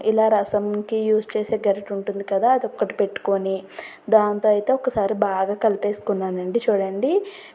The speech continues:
పిండి కన్సిస్టెన్సీ ఈ విధంగా ఉంటే పర్ఫెక్ట్గా సరిపోతుంది. ఇప్పుడు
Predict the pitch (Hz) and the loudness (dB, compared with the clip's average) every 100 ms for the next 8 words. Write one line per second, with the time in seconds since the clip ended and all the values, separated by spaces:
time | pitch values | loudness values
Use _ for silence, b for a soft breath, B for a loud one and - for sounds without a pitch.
0 | - 240 220 226 233 214 214 - 208 196 | 0 2 4 2 0 0 -4 -2 -2 -2
1 | 202 208 202 226 220 208 202 202 214 208 | -2 -4 -4 0 2 4 2 2 2 2
2 | 196 269 262 196 - 196 - 233 226 208 | 2 2 4 0 0 -4 0 0 0 -2
3 | 196 202 196 190 180 180 247 349 359 B | -2 -2 -2 -4 -6 -2 0 0 -4 B
4 | B B 214 - | B B -6 -2